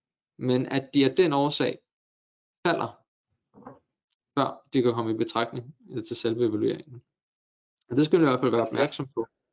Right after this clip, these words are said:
Speaker 1: Ja. Hvad siger du, Anders?
Speaker 2: Jeg, jeg er helt enig. Jeg, altså, den udløsende problemstilling her, det er jo, det er jo afvisningsproblematikken, ikke?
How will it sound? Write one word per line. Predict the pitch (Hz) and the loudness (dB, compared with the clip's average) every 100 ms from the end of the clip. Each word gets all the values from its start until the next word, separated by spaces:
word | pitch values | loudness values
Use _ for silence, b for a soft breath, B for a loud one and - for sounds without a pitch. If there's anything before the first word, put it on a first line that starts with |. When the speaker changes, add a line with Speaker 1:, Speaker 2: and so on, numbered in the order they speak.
| _ _ _ _ | _ _ _ _
Speaker 1:
Ja. | 110 131 - _ _ _ _ _ _ _ _ _ _ _ _ _ | -10 -10 -12 _ _ _ _ _ _ _ _ _ _ _ _ _
Hvad | 143 | -6
siger | 135 135 | 0 2
du, | 131 | 4
Anders? | 131 - | 2 0
Speaker 2:
Jeg, | - | -2
jeg | 117 | -4
er | 117 | -4
helt | 147 | -8
enig. | 120 127 107 - | -8 -12 -8 -2
Jeg, | 117 - - _ _ _ | -2 -2 -20 _ _ _
altså, | - 95 - | -16 -14 -6
den | 113 | -2
udløsende | 113 151 147 127 117 104 | 4 4 6 4 2 -4
problemstilling | - 98 135 107 - 87 92 | -4 0 0 0 -4 -8 -4
her, | 98 | -2
det | 101 | 0
er | 110 | 0
jo, | 101 | 0
det | - | 0
er | |
jo | 110 | 2
afvisningsproblematikken, | 92 107 110 95 92 - 98 78 - - 92 117 | 4 2 0 -6 -10 -12 -12 -12 -14 -12 -12 -12
ikke? | 117 | -16